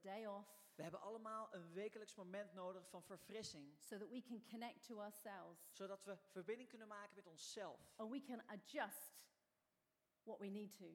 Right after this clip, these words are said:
Speaker 2: En dat we kunnen aanpassen datgene wat
Speaker 1: If
Speaker 2: we
Speaker 1: you
Speaker 2: moeten
Speaker 1: and I don't
Speaker 2: aanpassen.
Speaker 1: locate what emotions are going on within us,
Speaker 2: Als jij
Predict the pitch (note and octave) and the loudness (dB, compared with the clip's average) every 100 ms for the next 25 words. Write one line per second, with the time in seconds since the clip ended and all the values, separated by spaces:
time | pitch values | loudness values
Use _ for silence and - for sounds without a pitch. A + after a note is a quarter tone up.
0 | E3 - F#3+ G#3 A3 A3+ G#3 - - A#3 | -8 -6 -6 -4 -4 -4 -4 -8 -4 -2
1 | B3 A#3+ F#3+ F3+ E3+ - F#3+ F#3 F3+ C4+ | 0 0 0 -2 -6 -6 -6 -4 -2 0
2 | B3+ F#4+ F#4+ E4+ E4 D#4 C4 C4 C4 D4 | 2 4 6 6 6 4 4 2 2 2
3 | B3 G#3+ G#3+ A3 A#3 A#3 G3+ G#3 G3+ G3+ | 2 0 0 2 0 0 -4 -4 -2 -2
4 | G3 G3+ G3+ G3 E3 F3 - F3+ G#3+ B3 | 0 0 0 -2 -4 -4 -2 2 2 2
5 | C4 | 0